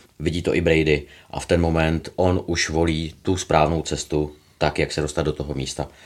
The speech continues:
kam potřebuje. Podle mě to je to, co ho dostalo tam tak vysoko. Souhlasím s klukama, ta dřina, ta se vyplatila. Ale to, jak se on dokázal naučit těch posledních třech, čtyřech letech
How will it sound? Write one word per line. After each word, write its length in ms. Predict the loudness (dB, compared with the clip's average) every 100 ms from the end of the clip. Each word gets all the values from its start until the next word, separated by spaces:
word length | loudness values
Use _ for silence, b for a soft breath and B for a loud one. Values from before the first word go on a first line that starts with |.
| B
kam 140 | -2
potřebuje. 480 | -2 -4 -4 -4 -6 -4
Podle 180 | -2
mě 120 | 0 -2 -4
to 120 | 4 8
je 120 | 8
to, 320 | 6 4 4
co 180 | 0 0
ho 120 | 2
dostalo 480 | 2 0 0 0 0 0
tam 180 | -2 -2
tak 240 | -4 -2
vysoko. 360 | -2 -4 -8 -6
Souhlasím 400 | 2 2 2 -2
s 20 |
klukama, 460 | -4 -2 0 0 -4 B B B _
ta 80 | 0
dřina, 360 | 2 2 2
ta 120 | 0
se 160 | -2 -2
vyplatila. 500 | -2 -4 -6 -6 -8 B B B
Ale 180 | -2 -2
to, 220 | 2 6
jak 180 | 6 4
se 100 | -2
on 220 | 0 0
dokázal 440 | 0 2 2 4 2
naučit 300 | 2 -2 -6
těch 120 | -6
posledních 480 | -6 -4 -2 -2 -4
třech, 240 | -2 -2
čtyřech 280 | 0 -4 -2
letech 360 | -4 -2 -6